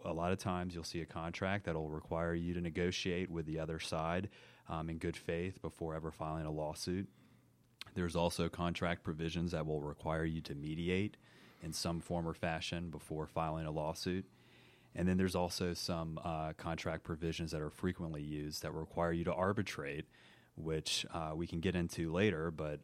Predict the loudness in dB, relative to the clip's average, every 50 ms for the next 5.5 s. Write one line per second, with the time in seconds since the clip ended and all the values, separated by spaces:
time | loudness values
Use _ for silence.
0 | -6 -4 0 0 0 0 0 -2 -4 -4 -4 -4 -4 -4 -6 -6 -6 -4 -4 -2
1 | -2 -2 -2 -4 -4 -6 -4 -6 -6 -8 -8 -6 -4 -4 -4 -6 -6 -6 -4 -2
2 | 0 0 0 0 0 0 0 0 -2 -2 -2 -2 -4 -6 -4 -2 0 0 0 0
3 | -2 -2 0 0 0 0 0 -2 -2 -2 -2 -2 -2 -4 -4 -4 -2 0 0 2
4 | 0 0 -2 -4 -4 -4 -6 -4 -4 -4 -4 -2 -2 0 0 -2 -2 -4 -2 -2
5 | 0 0 0 0 0 -2 -2 -4 -6